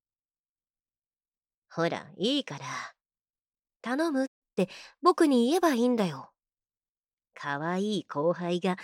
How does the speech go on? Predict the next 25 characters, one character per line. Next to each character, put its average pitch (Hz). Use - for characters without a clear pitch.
先 202
輩 214
の 220
た 208
め 226
に 185
一 -
肌 311
脱 226
い 254
で 233
あ 180
げ 214
る 247
っ -
て -
言 143
っ -
て 214
る 269
ん 311
だ 262
か 208
ら 160
さ。 -